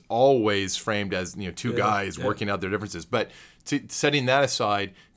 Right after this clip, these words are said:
Speaker 1: it's gotta be two people
Speaker 2: Mm-hmm.
Speaker 1: in a relationship that starts off with, uh, sort of, you know, very contrary, seemingly conflicting characteristics. They, they have to not like each other at the start.
Speaker 2: Trading places. Eddie Murphy, Dan Aykroyd.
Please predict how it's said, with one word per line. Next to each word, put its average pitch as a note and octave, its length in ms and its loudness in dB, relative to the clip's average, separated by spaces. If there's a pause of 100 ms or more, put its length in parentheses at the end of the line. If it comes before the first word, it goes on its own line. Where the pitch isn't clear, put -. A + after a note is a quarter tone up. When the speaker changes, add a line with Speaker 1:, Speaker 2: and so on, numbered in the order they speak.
(100)
Speaker 1:
it's - 120 -8
gotta A#2 160 0
be G2+ 40 -6
two F#3 240 -4
people B2+ 460 0
Speaker 2:
Mm-hmm. A#2+ 260 -6
Speaker 1:
in C3+ 80 -2
a B2+ 60 2
relationship C#3 560 2
that A2 120 -4
starts D#3 380 0
off B2+ 340 4
with, G#2+ 540 -4
uh, F#2+ 260 -4
sort G2 220 -4
of, E2+ 140 -8
you F#2+ 80 -6
know, F2+ 80 -4
very C#3 600 2
contrary, B2 800 0 (220)
seemingly D#3 560 0
conflicting B2+ 600 -4
characteristics. A2+ 720 -2
They, A2+ 240 2 (240)
they C#3 140 6
have E3 400 8
to F3+ 160 0
not B2+ 500 6
like A2 340 -2
each G2+ 160 -6
other G2 220 0
at F#2+ 220 -4
the - 80 -12
start. G2 420 0
Speaker 2:
Trading E3 340 6
places. A#2+ 540 -2 (1200)
Eddie C#3+ 220 4
Murphy, C3 400 0
Dan B2 180 2
Aykroyd. A2+ 460 -4